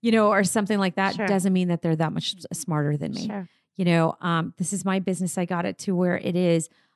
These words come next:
Speaker 1: I want smart, amazing, great people around me, you know, but I, I gotta learn how to trust myself a little bit more.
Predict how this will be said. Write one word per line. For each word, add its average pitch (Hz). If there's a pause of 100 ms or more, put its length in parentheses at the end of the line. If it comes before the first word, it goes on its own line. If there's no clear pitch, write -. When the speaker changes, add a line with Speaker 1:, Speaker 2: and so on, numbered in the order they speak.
(260)
Speaker 1:
I 196
want 190
smart, 180
amazing, 175 (260)
great 185
people 190
around 175
me, 180
you 202
know, 175
but 175 (160)
I, 165 (160)
I 180
gotta 165
learn 160
how 156
to 156
trust -
myself 165
a -
little -
bit 175
more. 180